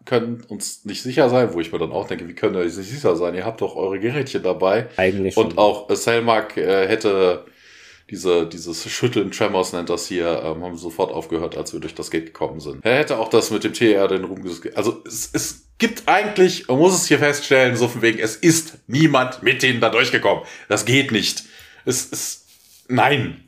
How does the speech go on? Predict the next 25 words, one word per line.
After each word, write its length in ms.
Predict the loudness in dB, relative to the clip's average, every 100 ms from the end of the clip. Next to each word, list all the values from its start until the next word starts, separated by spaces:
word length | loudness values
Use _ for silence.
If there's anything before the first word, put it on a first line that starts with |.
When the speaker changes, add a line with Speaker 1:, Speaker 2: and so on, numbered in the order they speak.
| -12
Speaker 1:
das 180 | -10
ist, 260 | -10 -8 0
oh, 1000 | 2 4 4 2 2 4 4 6 4 2
das, 240 | -2 -6 -8
oh, 440 | -8 0 2 2 0
das 140 | -4
wird 140 | -4
noch 80 | 2
Speaker 2:
Ja, 120 | 2
außer, 260 | 2 4 6
Speaker 1:
dümmer. 120 | 6 4
Speaker 2:
äh, 60 |
die 200 | 4 2
haben 140 | 2 2
nur 100 | 2
nach 120 | 2
vorne 300 | 4 4 4
gescannt 340 | 2 4 2
und 160 | 0 -2
im, 140 | -4
im 160 | -6 -2
Rücken 260 | -2 -2 -4
sind 180 | -2
noch, 220 | -2 -2 -2
ähm, 260 | -4 -6